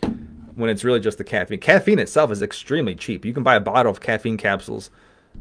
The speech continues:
for, like, seven bucks at any drugstore. And a lot of these products that promote energy, that promote, you know, fat loss, whatever, they're just overpriced caffeine capsules. The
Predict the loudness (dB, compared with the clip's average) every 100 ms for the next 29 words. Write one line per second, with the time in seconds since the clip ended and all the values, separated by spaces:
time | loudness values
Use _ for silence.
0 | -18 -20 -20 -18 -2 -2 0 -2 0 0
1 | 0 -2 -12 _ _ -8 -6 0 0 -2
2 | -6 -12 -12 _ _ _ _ _ _ _
3 | _ _ _ _ _ -4 -4 -4 -2 2
4 | 4 2 -2 -2 2 4 2 -2 -8 -20
5 | _ _ _ _ _ -10 -2 -2 -2 0
6 | 2 2 0 0 0 0 0 0 0 -2
7 | -4 -2 -2 -6 _ -6 -6 -8 -12 -18
8 | _ _ _ _ 4 4 4 2 2 0
9 | 2 2 2 2 2 0 2 2 0 -2
10 | 0 0 0 -4 -4 -4 -4 -6 -8 -12
11 | -14 -16 -18 _ _ _ _ _ _ _
12 | _ _ _ _ _ _ -10